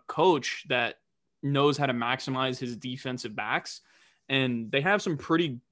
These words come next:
decent corners that I think are underrated. Like, Kenny Moore, I think, is actually really good. Uh, Rock Ya-Sin as well is a very physical corner. So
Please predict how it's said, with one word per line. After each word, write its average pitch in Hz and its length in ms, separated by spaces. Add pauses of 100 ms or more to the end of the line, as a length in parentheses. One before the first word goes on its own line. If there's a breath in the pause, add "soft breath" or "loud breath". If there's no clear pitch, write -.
(120)
decent 156 420
corners 147 340
that 123 100
I 123 40
think 135 200
are 135 60
underrated. 127 460
Like, 120 160
Kenny 156 240
Moore, 131 240
I 123 60
think, 127 160
is 123 80
actually 123 300
really 123 220
good. 120 280 (320 soft breath)
Uh, 120 160
Rock 127 280
Ya-Sin 135 340
as 123 120
well 120 200
is 123 100
a 120 40
very 120 180
physical 123 420
corner. 120 460 (160 soft breath)
So 135 420